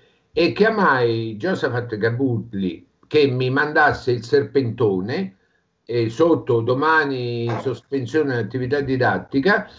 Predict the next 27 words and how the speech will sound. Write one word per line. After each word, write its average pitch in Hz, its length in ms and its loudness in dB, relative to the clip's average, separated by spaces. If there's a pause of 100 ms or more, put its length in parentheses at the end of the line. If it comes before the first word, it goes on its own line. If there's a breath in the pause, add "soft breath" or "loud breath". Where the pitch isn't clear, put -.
(380 loud breath)
Dopodiché 196 640 4
mi 151 160 -6
chiamò 180 400 2
Josephat, 120 720 -2
mi 120 160 -4
disse: 113 600 0
"Si 131 120 -6
vede 151 300 4
il 113 100 -2
serpentone?" 156 720 2
Io 156 120 0
dissi 123 280 -6
di 180 140 0
sì, 127 260 0
e 131 300 0 (420 soft breath)
presi 165 300 4
un 139 100 4
libro 135 420 2
pensando 117 560 0
che 98 80 -2
non 92 300 -4
sarei 101 300 -2
riuscito 98 320 -2
a 92 40 0
dormire, 113 560 0
invece 147 420 0
crollai, 98 800 4